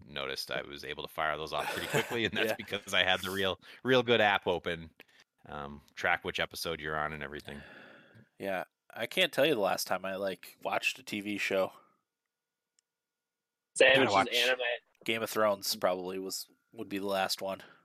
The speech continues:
Speaker 1: You guys, somebody's gotta watch the Star Wars shows with me. I need someone to talk to about it.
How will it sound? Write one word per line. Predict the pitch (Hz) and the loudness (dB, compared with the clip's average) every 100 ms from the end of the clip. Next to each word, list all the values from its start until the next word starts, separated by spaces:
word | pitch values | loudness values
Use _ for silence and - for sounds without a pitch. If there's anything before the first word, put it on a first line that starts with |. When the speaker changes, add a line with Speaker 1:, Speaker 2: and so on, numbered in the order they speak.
| _ _ _ _ - - - | _ _ _ _ -14 -12 -10
Speaker 1:
You | 117 | -10
guys, | 156 147 120 104 | -6 -6 -6 -8
somebody's | 104 165 226 202 | -6 -2 0 6
gotta | 180 | 8
watch | 135 120 - - | 8 8 4 -2
the | 107 | -6
Star | - 90 | -2 0
Wars | 90 80 71 | 0 -4 -6
shows | - 71 78 | -8 -8 -10
with | 73 | -10
me. | 73 | -8
I | |
need | 85 87 | -8 -8
someone | 143 127 | -6 -4
to | 98 | -2
talk | 82 76 | 0 -2
to | 80 69 64 | -6 -12 -12
about | 58 62 64 | -6 -4 -4
it. | 62 | -6